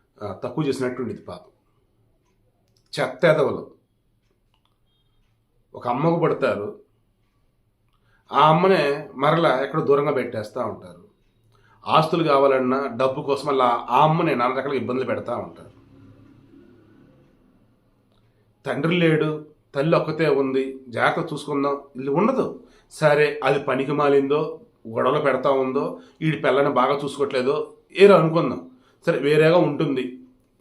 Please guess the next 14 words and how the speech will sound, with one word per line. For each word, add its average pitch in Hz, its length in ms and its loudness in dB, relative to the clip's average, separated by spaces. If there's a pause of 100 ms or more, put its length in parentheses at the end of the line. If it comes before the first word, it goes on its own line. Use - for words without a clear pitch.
(220)
టైం 123 220 -2
టైం 165 160 0
ఏదైనా 147 160 -4
పెట్టి 139 260 -2
తినటానికి. 160 580 -8 (2000)
అయ్యా, 104 340 -10 (1500)
అంత 151 240 -4
భాగ్యం 170 440 4
వద్దులేండి 160 400 2
బాబు, 143 400 2
ఆమె 139 260 2
జోలికి 185 260 2
వెళ్ళకుండా 165 300 0
చాలంటారా? 143 540 0